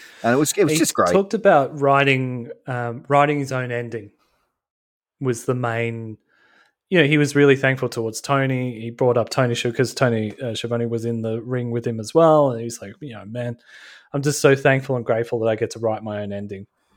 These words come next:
Speaker 2: And then he, like, big upped Darby and said that, you know, Darby's gonna be the future of A E W and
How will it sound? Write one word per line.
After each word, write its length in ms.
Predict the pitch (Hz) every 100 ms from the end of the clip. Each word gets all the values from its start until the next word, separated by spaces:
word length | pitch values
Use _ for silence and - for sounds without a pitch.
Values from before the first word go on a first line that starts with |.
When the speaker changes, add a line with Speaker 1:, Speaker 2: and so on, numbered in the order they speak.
| -
Speaker 2:
And 180 | 139 147
then 120 | 143
he, 260 | 139 131 143
like, 280 | 151 123 -
big 200 | 127 117
upped 320 | 107 - - - _
Darby 460 | 123 107 98 101 - _
and 140 | 123 113
said 180 | 113 104
that, 200 | 104 - _
you 100 | 113
know, 80 | 98
Darby's 420 | - 110 101 101
gonna 160 | 113 104
be 280 | 104 101 98
the 180 | 107 98
future 440 | - 104 95 113
of 80 | 101
A 160 | 98 95
E 40 |
W 400 | 95 101 98 98
and 160 | 101